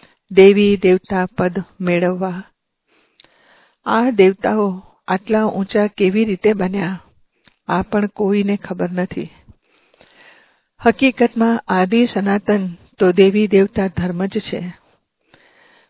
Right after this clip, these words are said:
પોતાના ધર્મને ભૂલી જાય છે, તો કહી દે છે, "અમારામાં, અમારા માટે તો બધા ધર્મ એક જ છે." હવે આપ બાળકો જાણો છો,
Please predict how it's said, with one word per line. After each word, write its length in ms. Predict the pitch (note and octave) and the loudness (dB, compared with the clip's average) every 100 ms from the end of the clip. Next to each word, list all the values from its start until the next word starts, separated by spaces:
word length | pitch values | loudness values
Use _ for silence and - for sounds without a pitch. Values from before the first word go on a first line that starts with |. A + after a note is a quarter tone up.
| - | 0
પોતાના 580 | G3+ G3+ G3+ G3+ G#3 G#3+ | 2 2 0 0 0 -2
ધર્મને 600 | G3 F3+ F3+ F#3+ G3 G3+ | -4 -6 -4 -2 -2 -2
ભૂલી 340 | G3+ F#3 A3 | -2 0 2
જાય 220 | G3 F3+ | 2 0
છે, 360 | F3+ - E3+ G3 - _ _ _ _ - | -2 -6 -6 -8 -12 _ _ _ _ -2
તો 100 | G3 | -2
કહી 380 | - G3 A#3+ | 0 0 0
દે 180 | A3+ F#3 | 0 0
છે, 340 | G#3 G#3 F3+ E3 _ _ _ - - _ _ _ _ _ _ _ | -2 -6 -8 -10 _ _ _ -20 -20 _ _ _ _ _ _ _
"અમારામાં, 840 | F#3+ G3 G#3 G3 G3 G3 G#3+ A#3 B3 _ _ _ _ _ _ _ _ _ - _ | -2 0 2 2 2 0 -2 -4 -8 _ _ _ _ _ _ _ _ _ -20 _
અમારા 420 | F#3+ G3 G#3+ A3 | 0 4 6 4
માટે 380 | G3+ F#3 F#3+ G#3+ | 4 -2 2 2
તો 180 | - A3 | 2 -2
બધા 460 | F#3+ F#3 - G#3+ | -2 -4 -6 -4
ધર્મ 480 | A3+ - F#3+ F#3+ A3+ - _ _ _ _ - | 0 0 0 -2 -4 -6 _ _ _ _ 2
એક 300 | G#3 - F#3 | 2 2 -2
જ 180 | F3+ F3+ | -2 -6
છે." 340 | - - F3+ - _ _ _ _ _ _ _ _ _ _ _ _ _ | -10 -10 -12 -14 _ _ _ _ _ _ _ _ _ _ _ _ _
હવે 420 | - G3 G3 F#3+ F#3 _ _ _ _ _ _ | -4 2 2 2 -6 _ _ _ _ _ _
આપ 300 | G3 G#3 A3 | 0 0 0
બાળકો 540 | G3+ G3 F#3+ G3 G#3 F#3+ | -2 -2 -2 -2 -2 -2
જાણો 360 | F#3 F3+ F3+ | -2 -4 -4
છો, 320 | G3 - F3+ | -6 -6 -6